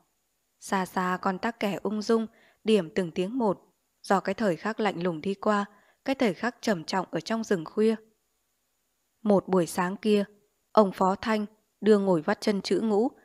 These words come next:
trên bộ ván ngựa, ung dung uống nước trà. Bên ông thằng Đối đứng khúm núm kêu xin. "Thưa thầy, oan con lắm." "Thì sao thiên hạ đồn ầm lên thế? Anh không tin lời nói của tôi là thật, thì anh qua xóm bên hỏi bà Nưa.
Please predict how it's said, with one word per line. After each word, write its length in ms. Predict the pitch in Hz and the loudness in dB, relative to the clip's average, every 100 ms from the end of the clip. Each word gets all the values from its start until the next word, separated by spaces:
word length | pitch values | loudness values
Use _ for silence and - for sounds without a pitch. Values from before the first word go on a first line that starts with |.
| _ - | _ -2
trên 240 | 262 254 | 0 2
bộ 160 | 214 - | 2 2
ván 260 | 175 190 254 | -2 -2 0
ngựa, 220 | 208 175 - _ _ | 2 0 -2 _ _
ung 240 | - 208 180 | 0 0 0
dung 320 | - 190 185 | 0 0 -2
uống 200 | - 190 | -2 -2
nước 180 | 233 277 | -2 -4
trà. 320 | - 202 165 - _ _ _ _ _ | -6 -6 -6 -10 _ _ _ _ _
Bên 200 | 202 196 | 0 0
ông 260 | - 196 185 | 2 0 0
thằng 220 | 196 156 | -4 -2
Đối 240 | 170 175 | 0 0
đứng 220 | 196 196 208 | 2 0 2
khúm 260 | 208 214 | 2 2
núm 180 | 214 226 | 0 -2
kêu 240 | - 226 | -2 0
xin. 300 | 202 - 220 214 _ _ _ _ _ _ _ | 0 -2 -2 -4 _ _ _ _ _ _ _
"Thưa 160 | 285 269 | 0 0
thầy, 380 | 262 240 202 - | 2 4 4 4
oan 220 | 254 254 | 4 2
con 260 | - 262 240 | 2 2 4
lắm." 180 | 269 330 - _ _ _ _ _ _ _ _ | 0 0 -8 _ _ _ _ _ _ _ _
"Thì 160 | 208 | -2
sao 200 | 175 196 | 0 0
thiên 200 | 196 214 | 2 0
hạ 160 | 208 185 | 0 0
đồn 200 | 180 185 | 2 6
ầm 200 | 202 202 | 6 6
lên 160 | 214 226 | 4 2
thế? 240 | 233 269 - _ _ _ _ - | 2 0 -4 _ _ _ _ -4
Anh 160 | 220 | -2
không 200 | 220 233 | 0 0
tin 180 | 226 220 | 2 2
lời 160 | 202 175 | 2 2
nói 220 | 185 233 | 2 2
của 160 | 214 | 2
tôi 240 | 165 208 208 | 4 4 4
là 120 | 196 | 2
thật, 260 | - 196 - _ _ _ | 2 -2 -2 _ _ _
thì 160 | 208 196 | 0 0
anh 220 | 214 214 | 0 2
qua 140 | 220 | 0
xóm 240 | - 202 233 | 4 2 4
bên 140 | 254 | 0
hỏi 180 | 247 185 | 2 2
bà 180 | 190 208 | 4 2
Nưa. 260 | 240 269 | 4 4